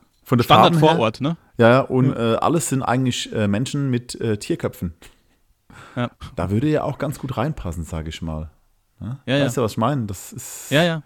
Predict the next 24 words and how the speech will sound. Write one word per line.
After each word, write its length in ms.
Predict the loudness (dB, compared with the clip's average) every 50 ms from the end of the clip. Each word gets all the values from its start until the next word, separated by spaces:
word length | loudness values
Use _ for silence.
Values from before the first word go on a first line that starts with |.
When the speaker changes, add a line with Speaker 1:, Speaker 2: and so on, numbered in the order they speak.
| _ _
Speaker 1:
komische 320 | -2 0 2 2 2 0 0
Speaker 2:
Ja. 20 |
Speaker 1:
Sache 140 | 0 0 2 2
Speaker 2:
Und 60 | 0
Speaker 1:
einfach. 140 | 0 0 0
Speaker 2:
Drax 680 | 0 0 0 0 -6 -12 -16 -18 -18 -20 -20 -20 -18 _
wirft 480 | -14 -14 -12 -12 -4 -4 -4 -2 -2 -4
dem 80 | -6 -4
Kind 200 | -4 -6 -4 -4
einfach 260 | -4 -4 -4 -4 -4 -4
mit 300 | -6 -6 -8 -12 -10 -8
einer 240 | -6 -4 -4 -4 -6
abartigen 360 | -6 -6 -4 -4 -4 -4 -4
Geschwindigkeit 400 | -6 -8 -8 -10 -8 -4 -4 -2
einen 80 | -2 -2
Ball 160 | -2 -4 -4
gegen 140 | -2 -2 -4 -4
den 60 | -4
Kopf. 120 | -4 -4 -4
Speaker 1:
<laughs> 1800 | -4 -8 -14 -14 -14 -14 -16 _ -20 -20 -20 _ _ _ _ _ -20 _ _ _ _ _ _ _ -20 -20 -20 _ _ _ -20 -20 _ -8 -8 -2 -2
Lacht 240 | -2 -2 -2 -6 -8
sich 140 | -8 -6 -4
schlapp. 240 | -4 -4 -4 -6 -8 -16 _ -20 -20 _ _ _ _ _ _ _ 0
Speaker 2:
Ja. 200 | 0 2 2